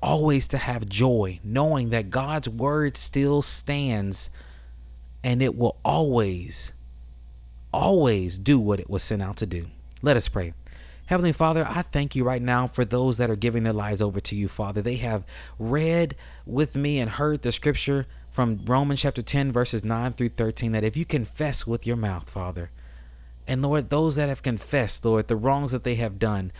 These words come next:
knowing they have done them, Lord, while they were doing it and still did it, Father God, those that were oblivious to not even understand that what they were doing was wrong, Lord, I ask right now, Father, that you would just have mercy on us all. Father, cleanse us from all wickedness and unrighteousness.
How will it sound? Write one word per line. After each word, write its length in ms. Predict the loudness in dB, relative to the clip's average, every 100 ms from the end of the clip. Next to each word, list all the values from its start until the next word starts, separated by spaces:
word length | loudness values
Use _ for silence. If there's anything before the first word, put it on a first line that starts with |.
| -10
knowing 400 | -2 2 2 2
they 120 | 2 0
have 240 | -2 0
done 200 | 0 0
them, 180 | -2 -4 -10 -16 -4
Lord, 320 | 2 4 4
while 240 | 2 2
they 100 | 2
were 140 | 2 2
doing 320 | 2 2 2
it 100 | 0
and 100 | 0
still 300 | 0 0 0
did 320 | 2 2 2
it, 160 | 0 -2
Father 220 | -4 -2
God, 260 | -2 -2 0
those 300 | 2 2 2
that 120 | 0
were 120 | 0
oblivious 480 | 2 2 2 2 0
to 200 | -2 -4 -6 -14 -6
not 200 | -2 -2
even 220 | -2 -2
understand 480 | 0 0 0 0 0
that 160 | -2
what 180 | -2 0
they 80 | 0
were 120 | 2
doing 260 | 4 2 2
was 160 | 0
wrong, 260 | 2 2 4
Lord, 320 | 6 6 2 -4 -18 -18 -14 -6
I 160 | -4 -2
ask 360 | 0 2 2 0
right 380 | 0 0 -2 -2
now, 260 | 0 0
Father, 340 | -2 -4 -4 -2
that 260 | -2 0 0
you 60 |
would 120 | 0
just 200 | 0 -2
have 260 | -2 -2 -2
mercy 440 | -2 0 0 0
on 200 | 0 0
us 100 | 0
all. 400 | 0 -2 -4 -6 -10 -18 -18 -18 -6
Father, 360 | 0 2 2 0
cleanse 400 | 0 0 2 2
us 160 | 2
from 160 | 2 0
all 260 | 2 2
wickedness 520 | 2 -2 -4 -4 0 0
and 120 | 0
unrighteousness. 800 | 0 0 -2 -2 -4 -2 -4